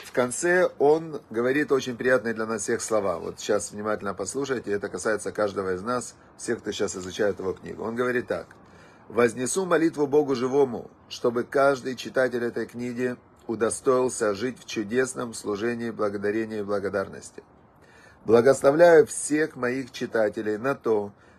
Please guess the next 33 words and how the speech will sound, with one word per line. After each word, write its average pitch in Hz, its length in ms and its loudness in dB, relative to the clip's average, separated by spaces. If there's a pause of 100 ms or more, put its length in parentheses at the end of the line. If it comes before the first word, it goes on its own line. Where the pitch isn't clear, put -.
чтобы, 120 360 -2
встав 156 400 4
на 143 120 -2
путь 139 280 -6
чтения 127 460 -4
и - 40 -2
изучения 120 480 -6
этой 110 220 -2
книги, 98 520 -6 (920)
они 156 420 0 (100)
получили 120 480 4
бы 131 140 0
единение 123 500 -2
со 117 160 -4
Всевышним 113 580 -6 (520)
и 120 100 -2
приближение 123 720 0
к - 100 -16
Нему. 92 300 -8 (640)
Да 117 220 2
отойдут 131 500 -2
от 151 160 4
них 151 180 -6
все - 300 -2
беды 151 340 0
и 139 60 -2
горести, 107 720 -4
и 131 100 -6
да 131 140 4
удостоятся 139 680 -2
они 143 340 -6
избавления 113 800 -2
телом 127 420 0